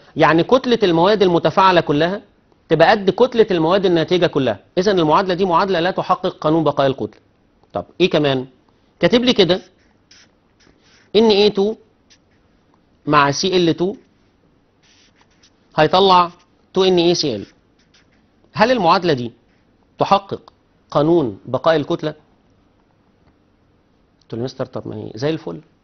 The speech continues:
ما هي محققة قانون بقاء الكتلة. اتنين صوديوم داخل، خارج اتنين صوديوم، واتنين كلورين داخل، خارج اتنين كلورين."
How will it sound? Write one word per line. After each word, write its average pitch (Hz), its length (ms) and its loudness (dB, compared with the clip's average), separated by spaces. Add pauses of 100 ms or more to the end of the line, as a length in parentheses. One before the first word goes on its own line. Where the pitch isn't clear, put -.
(140)
ما 90 100 -18
هي 85 80 -18 (240)
محققة - 400 -10
قانون 135 260 -10
بقاء 135 240 -8
الكتلة. 123 340 -12 (420)
اتنين 139 480 -2 (380)
صوديوم 139 400 -2
داخل، 135 340 -6 (920)
خارج 151 360 -2 (320)
اتنين 135 260 -4
صوديوم، 156 400 -8 (720)
واتنين 160 360 0
كلورين 160 400 0
داخل، 143 380 -2 (520)
خارج 156 260 -2
اتنين 135 280 -4
كلورين." 175 500 -4